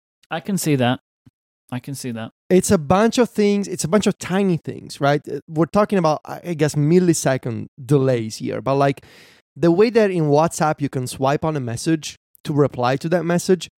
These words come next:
Speaker 2: versus the double tapping and choosing reply in iMessage, the WhatsApp version is ever so slightly faster that, you know, it's, it's a bun-, WhatsApp is ugly, but it's got a bunch of those things that make conversations go by really easily.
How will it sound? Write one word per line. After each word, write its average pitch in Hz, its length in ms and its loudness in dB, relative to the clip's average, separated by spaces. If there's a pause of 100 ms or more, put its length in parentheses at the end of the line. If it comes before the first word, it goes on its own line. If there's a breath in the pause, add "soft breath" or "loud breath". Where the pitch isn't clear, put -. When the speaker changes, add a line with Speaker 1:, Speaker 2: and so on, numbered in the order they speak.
(160)
Speaker 2:
versus 151 460 -2
the 135 120 -6
double 151 480 2 (120)
tapping 180 640 -4
and 135 160 -4
choosing 147 420 -4
reply 139 840 0 (480)
in 165 100 4
iMessage, 180 640 2 (680)
the 170 160 2
WhatsApp 208 480 4
version 190 400 6
is 156 140 2
ever 185 260 4
so 190 140 0
slightly 170 400 -2
faster 147 640 0
that, 135 320 0 (420)
you 170 100 -2
know, 175 140 2
it's, - 300 -2
it's - 120 -6
a 214 60 2
bun-, 233 220 2 (420 soft breath)
WhatsApp 226 360 2
is 147 140 0
ugly, 170 420 2 (340)
but 165 120 4
it's 180 80 0
got 190 120 6
a 175 40 4
bunch 165 280 2
of 196 100 0
those 214 200 2
things 226 320 -2
that 160 200 4
make 160 380 -2
conversations 156 800 -4
go 143 200 0
by 135 220 -2
really 147 600 -4
easily. 147 520 -2